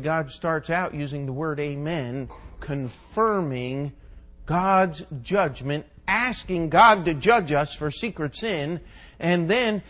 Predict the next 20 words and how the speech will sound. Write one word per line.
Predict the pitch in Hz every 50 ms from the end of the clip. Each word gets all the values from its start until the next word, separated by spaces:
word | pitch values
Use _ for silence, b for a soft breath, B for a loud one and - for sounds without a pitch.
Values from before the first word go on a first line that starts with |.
| B B
he | - 226 226 233
uses | 269 294 285 226 185 208 190 147
that | 202 254 240 214 -
same | - - 247 277 302 330 320 254 202
word | 170 156 156 160 190 220
in | 240 254 247 240
worship. | 254 285 302 311 269 - - - 214 170 139 - - - - - - - - - - - - - - - - _ - - - - - - - - - - - - - - - - - - - - - - - -
Because | - - - 151 143 127 117 - - - - - - - - - - - - _
you | - 123
can't | - - 160 151 -
worship | - 135 139 123 - - - -
God | - 143 151 151 127 113
until | 110 104 - - 120
you've | 113 107
taken | - - 110 110 107 101
care | - - 120 113
of | 101 92
the | 95
sin. | 90 - - - 110 95 87
Amen. | 87 92 95 95 95 98 101 110 117